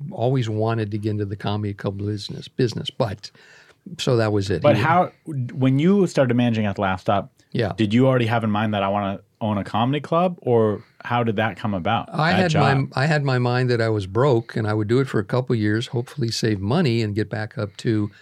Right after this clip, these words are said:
Speaker 2: So it
Speaker 1: the
Speaker 2: was just
Speaker 1: Bay
Speaker 2: a job.
Speaker 1: Area. It was just a job.
Speaker 2: Yeah.
Speaker 1: I wanted to get back up to the Bay Area and live up there again. I love it up there. So.
Speaker 2: And did, so just a job, did you see, how do you even see that they were hiring?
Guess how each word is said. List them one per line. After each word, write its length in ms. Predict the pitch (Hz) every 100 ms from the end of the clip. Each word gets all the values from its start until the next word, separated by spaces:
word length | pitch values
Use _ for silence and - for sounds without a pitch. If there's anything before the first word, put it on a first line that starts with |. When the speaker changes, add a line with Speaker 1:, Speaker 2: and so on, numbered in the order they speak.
| -
Speaker 2:
So 100 | -
it 40 | 127
Speaker 1:
the 40 |
Speaker 2:
was 100 | 135
just 200 | 139 131
Speaker 1:
Bay 80 | 131
Speaker 2:
a 60 | 135
job. 200 | 120 120
Speaker 1:
Area. 240 | 107 85 - _ _
It 60 | 147
was 80 | 131
just 200 | 180 202
a 60 |
job. 520 | 156 139 131 127 131
Speaker 2:
Yeah. 120 | 104 110
Speaker 1:
I 40 |
wanted 180 | 123 123
to 60 | 117
get 140 | 107
back 240 | 117 120 131
up 120 | 120
to 100 | 135
the 80 | 120
Bay 280 | 113 113 117
Area 380 | 101 101 104 101
and 160 | 98 98 - _ _
live 520 | 131 117 117 101 107 -
up 180 | - -
there 180 | 98
again. 320 | 95 95 90 95
I 60 |
love 240 | 95 92 95
it 80 | 95
up 140 | -
there. 200 | - 135 135 _
So. 280 | - - - - _ -
Speaker 2:
And 260 | 117 101 92
did, 120 | 110
so 280 | - 107 95 -
just 240 | 95 143 139
a 40 |
job, 280 | 113 117 110
did 160 | 98 90
you 60 | 90
see, 300 | - 104 104
how 180 | 110 113
do 60 |
you 60 | 110
even 180 | 104 95
see 120 | 107
that 140 | 98 90
they 60 | 92
were 120 | 82
hiring? 340 | 92 127 82